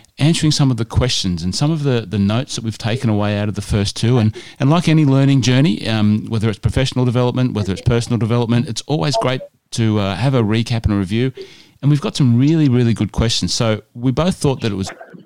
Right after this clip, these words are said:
a great opportunity to answer those and just,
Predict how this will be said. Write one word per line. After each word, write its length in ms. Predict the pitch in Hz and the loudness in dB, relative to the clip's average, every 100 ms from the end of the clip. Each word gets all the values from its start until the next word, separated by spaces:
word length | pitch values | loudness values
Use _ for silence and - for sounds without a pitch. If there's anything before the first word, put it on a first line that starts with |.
| - - - - 117 | -18 -16 -16 -10 -8
a 40 | |
great 280 | - 131 147 | -2 -2 0
opportunity 500 | - - 127 113 110 | -2 -2 0 0 0
to 380 | - 107 104 92 - - - _ - | -2 0 2 0 -8 -20 -20 _ 0
answer 320 | 127 160 123 | 0 2 0
those 340 | 131 202 214 - - - _ - | 0 -2 -6 -10 -20 -20 _ -2
and 200 | 131 135 | 0 2
just, 260 | 165 - | -2 -4